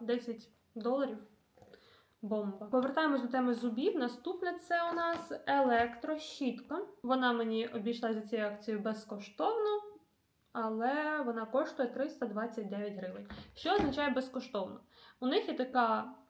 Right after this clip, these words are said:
а-ля акція, але це <laughs> ти попадаєшся на це, так як попалась я.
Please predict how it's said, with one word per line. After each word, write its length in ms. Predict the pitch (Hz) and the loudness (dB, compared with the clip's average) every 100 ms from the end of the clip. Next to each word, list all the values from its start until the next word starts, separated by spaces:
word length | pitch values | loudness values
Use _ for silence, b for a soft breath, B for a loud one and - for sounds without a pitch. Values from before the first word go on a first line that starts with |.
| _ | _
а-ля 300 | - 269 269 277 | 2 6 6 6
акція, 540 | 370 - - 262 226 226 | 6 4 2 4 6 4
але 240 | 233 285 | 4 2
це 500 | - 247 233 233 226 - | 0 4 4 4 -2 -8
<laughs> 160 | - - | -16 -4
ти 100 | 269 | -2
попадаєшся 720 | - - 240 196 175 180 220 | -2 -2 2 2 0 -4 -6
на 100 | 214 | -4
це, 160 | 269 294 | -4 -2
так 160 | 233 | -4
як 120 | 220 | -6
попалась 420 | 208 214 202 208 | -6 -2 -2 -2
я. 140 | 202 | -2